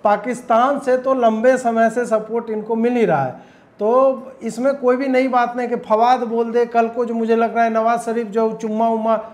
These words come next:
ना भेज दे, और एक महिला को भी मैंने देखा, झंडा उंडा लगा के बोल रही थी कि नहीं, भारत जो है बहुत परेशान कर रहा है,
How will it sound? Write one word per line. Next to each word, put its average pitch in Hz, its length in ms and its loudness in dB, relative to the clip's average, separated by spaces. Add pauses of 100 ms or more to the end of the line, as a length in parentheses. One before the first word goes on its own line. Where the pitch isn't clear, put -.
(140)
ना 214 100 4
भेज 196 240 0
दे, 175 140 -4
और 196 400 -2 (220)
एक 220 160 -6
महिला 214 360 4
को 240 140 -6
भी 226 80 -4
मैंने 226 240 -2
देखा, 214 280 -4
झंडा 196 320 0
उंडा 214 240 0
लगा 208 280 2
के 208 140 -8
बोल 202 160 -2
रही 202 120 -2
थी 202 140 -8
कि 208 100 -10
नहीं, 202 140 -6
भारत 165 320 -2
जो 190 140 -4
है 185 100 -2
बहुत 175 260 -6
परेशान 175 440 -4
कर 175 180 -10
रहा 165 180 -2
है, 165 160 -8